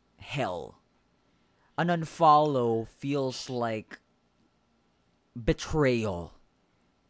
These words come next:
Um, not liking my posts. For other people, I'm not saying, I'm not generalizing, but if you don't like my posts, if you don't comment, it just feels like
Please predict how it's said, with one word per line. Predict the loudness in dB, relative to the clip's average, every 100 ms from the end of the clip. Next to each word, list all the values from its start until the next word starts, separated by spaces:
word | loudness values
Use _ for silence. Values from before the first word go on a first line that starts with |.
| _ _ _ _ _ -6
Um, | -2 2 2 0 -2 -6 -8 -14 _ _ _ _ _ _ _ _ _ _ -12
not | -4 2 4 2
liking | 2 2 2 0 -4 0
my | 0 0
posts. | -2 -2 -2 -4 -8 -12 -12 -12 -14 _ _ _ _
For | 0 4
other | 6 4
people, | 4 4
I'm | 4
not | 2
saying, | 0 -2 0
I'm | 0
not | 0 0
generalizing, | 0 0 0 -2 -2 -4 -6 -6 -4
but | -4 -6 _ _ -10
if | -4
you | 0
don't | 2 0 0
like | -2 -2
my | -2 -4
posts, | -4 -4 -4 -6 -6
if | -6 -2
you |
don't | -2 -4 -6
comment, | -6 -4 -2 -4 -8 -12 -20 _ -20 -20 -20 _ _ -6
it | -6
just | -4 -6
feels | -4 -2 -2 -4
like | -4 -4 -6 -12